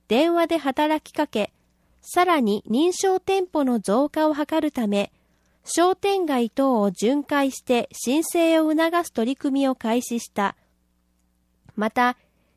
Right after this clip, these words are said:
認証に必要な感染防止対策経費に対する補助金の申請期限を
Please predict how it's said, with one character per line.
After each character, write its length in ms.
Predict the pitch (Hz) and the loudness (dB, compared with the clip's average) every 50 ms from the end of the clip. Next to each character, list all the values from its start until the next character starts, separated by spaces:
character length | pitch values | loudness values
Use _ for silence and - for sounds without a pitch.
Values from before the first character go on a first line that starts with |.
| _ - | _ -2
認 220 | 220 262 311 349 | 0 2 2 2
証 280 | 359 - 349 339 339 339 | 0 0 0 2 2 2
に 140 | 330 330 339 | 2 0 -2
必 280 | - - - - - | -4 -8 -12 -8 -4
要 260 | 285 311 302 294 294 285 | -2 0 0 2 0 0
な 280 | 269 269 262 - - _ | 0 0 0 -2 -4 _
感 260 | - - 262 302 349 349 | -4 0 0 0 0 0
染 320 | - - 339 349 349 330 | -2 -2 0 0 0 0
防 200 | 339 311 320 320 | 0 0 0 0
止 180 | 330 - - - | -2 -4 -6 -6
対 240 | - 320 320 320 302 | -2 -2 -2 -2 -2
策 260 | - - 311 - - _ | -4 -6 -8 -8 -10 _
経 160 | - 339 339 | -2 -2 -2
費 180 | 339 311 - 254 | -2 -2 -2 -4
に 160 | 220 208 202 | -4 -4 -4
対 240 | - 262 269 277 277 | -2 -2 -2 -2 -2
す 200 | 269 - - 277 | -4 -6 -6 -4
る 180 | 247 214 202 - - | -2 -2 -4 -4 -6
補 160 | _ - 240 | _ -6 -2
助 200 | 226 302 330 320 | 0 0 -2 -2
金 280 | - 311 330 330 311 311 | -2 -4 -2 -2 0 0
の 120 | 320 311 | -2 -2
申 300 | 311 - - - 311 349 | -4 -6 -6 -4 -4 -4
請 320 | 359 - - 359 359 359 349 | -4 -4 -4 -4 -2 -4 -4
期 200 | - - 349 349 | -4 -4 -2 -2
限 320 | 339 302 262 247 226 196 | 0 0 -2 -2 -2 -2
を 180 | 185 185 196 | -2 -4 -4